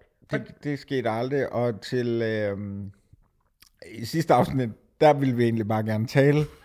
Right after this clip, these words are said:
Speaker 2: <laughs> Der ville vi
Speaker 1: om
Speaker 2: bare
Speaker 1: os selv, om os selv.
Speaker 2: Og ja, da vi snakkede om forfestlæg, da vi var henne og se Natasha Brock i Vild med Dans semifinalen, der har det også, som om vi ikke rigtig anmeldte noget. Der ville vi også gerne
Speaker 1: Det
Speaker 2: tale
Speaker 1: kan
Speaker 2: om os
Speaker 1: engang,
Speaker 2: selv.
Speaker 1: det kan jeg ikke engang huske, vi har lavet.
Speaker 2: <laughs>
Speaker 1: Men fedt.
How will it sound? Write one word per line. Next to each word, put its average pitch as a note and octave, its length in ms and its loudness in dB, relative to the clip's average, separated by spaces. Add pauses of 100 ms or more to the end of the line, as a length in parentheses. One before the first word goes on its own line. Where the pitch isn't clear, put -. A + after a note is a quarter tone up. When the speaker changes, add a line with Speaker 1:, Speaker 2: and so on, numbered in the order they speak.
Speaker 2:
<laughs> - 340 -4
Der A#4+ 140 12
ville D#4 60 -2
vi F#4+ 60 6
Speaker 1:
om D3 200 12
Speaker 2:
bare C3+ 100 8
Speaker 1:
os - 60 12
selv, F3 340 12
om C#3 260 8
os C3+ 100 6
selv. - 260 0 (1400)
Speaker 2:
Og A3+ 100 2
ja, G3+ 120 0 (160)
da A3+ 80 -2
vi G#3 80 -6
snakkede A3 220 -2
om A3+ 60 -4
forfestlæg, A3 640 -4
da G3 60 -6
vi F#3+ 120 -10
var F3+ 60 -4
henne G#3+ 200 -6
og A3 40 -6
se A3 100 -8
Natasha F#3+ 380 -6
Brock G3+ 340 -6
i G3 80 -10
Vild G3 180 -6
med F3+ 120 -8
Dans F#3+ 220 -4
semifinalen, F3+ 400 -6
der F3+ 80 -4
har A3 120 -4
det F#3+ 100 -6
også, G#3 120 -6
som G3+ 80 -8
om F#3 120 -4
vi F3 60 -6
ikke F#3 180 -8
rigtig F#3+ 260 -6
anmeldte F3+ 400 -6
noget. F3 320 -6
Der A#3+ 80 4
ville A3 180 -2
vi E3+ 60 -2
også G3 180 0
gerne F#3+ 180 0
Speaker 1:
Det - 60 -8
Speaker 2:
tale D#4+ 140 6
Speaker 1:
kan D#3+ 100 6
Speaker 2:
om B2 60 4
os - 20 2
Speaker 1:
engang, A#2+ 160 4
Speaker 2:
selv. A#2+ 180 0
Speaker 1:
det B2+ 160 0
kan - 20 2
jeg B2+ 80 6
ikke G#2 160 0
engang A2 160 0
huske, D3+ 220 -2
vi A#2 60 4
har F2+ 60 0
lavet. B2+ 500 6 (300)
Speaker 2:
<laughs> - 380 -6
Speaker 1:
Men C3 120 2
fedt. D#3 280 2